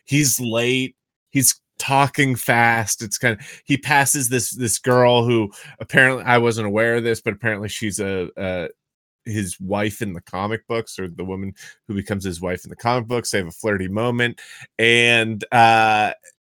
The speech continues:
she gets in a car accident outside, and the, a truck hits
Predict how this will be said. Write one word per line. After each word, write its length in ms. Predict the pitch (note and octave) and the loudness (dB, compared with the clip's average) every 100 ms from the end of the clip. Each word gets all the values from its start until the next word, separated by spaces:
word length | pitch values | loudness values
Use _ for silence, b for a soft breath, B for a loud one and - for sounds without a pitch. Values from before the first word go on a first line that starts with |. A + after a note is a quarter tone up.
| _ - | _ -8
she 240 | - D#3 | 0 2
gets 200 | D3 - | 2 0
in 60 | C3 | -2
a 40 | |
car 320 | - E3+ F#3+ E3+ | -2 4 6 8
accident 540 | C3+ - - A2+ A2 - | 4 2 0 -2 -4 -6
outside, 720 | A2+ - A#2+ G#2 G2 G2 F#2+ B B B - | -4 -4 0 0 0 -2 -4 B B B 0
and 580 | A2+ A2 G#2+ G#2 G2+ - _ _ _ _ _ - | 4 6 4 2 -6 -10 _ _ _ _ _ -6
the, 560 | A2 A#2 A2 G#2 G2+ - | 2 6 6 4 0 -4
a 100 | A2 | -6
truck 460 | - - C#3+ C3 - | -6 0 2 2 -2
hits 500 | - C#3+ C3 - | -6 -2 -2 -4